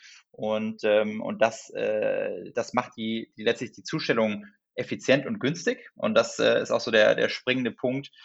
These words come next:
äh, der es uns eben auch ermöglicht, einer breiten Masse Lebensmittel online überhaupt anzubieten. Ähm, weil viele hat bisher das Thema, äh, Preis,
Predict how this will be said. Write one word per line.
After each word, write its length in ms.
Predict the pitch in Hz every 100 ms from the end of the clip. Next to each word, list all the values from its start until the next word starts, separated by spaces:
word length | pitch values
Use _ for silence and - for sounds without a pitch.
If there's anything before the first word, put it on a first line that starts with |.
| - - -
äh, 300 | 110 107 107
der 120 | 110
es 100 | 113
uns 200 | - 123
eben 300 | - 107 110
auch 180 | - 110
ermöglicht, 680 | 104 104 104 110 104 - -
einer 160 | - 101
breiten 500 | - 98 123 - 151
Masse 480 | 104 - 151 143 - _ -
Lebensmittel 600 | 110 120 123 120 113 110
online 460 | 120 123 107 107
überhaupt 280 | 110 113 113
anzubieten. 640 | 107 107 101 98 92 - _ _ -
Ähm, 320 | 101 107 104
weil 140 | 98
viele 300 | - 131 117
hat 160 | 113 -
bisher 260 | 117 120
das 200 | 107 107
Thema, 380 | - 110 107 107 - _ - - _
äh, 380 | - 98 101 - -
Preis, 640 | - 107 156 - - -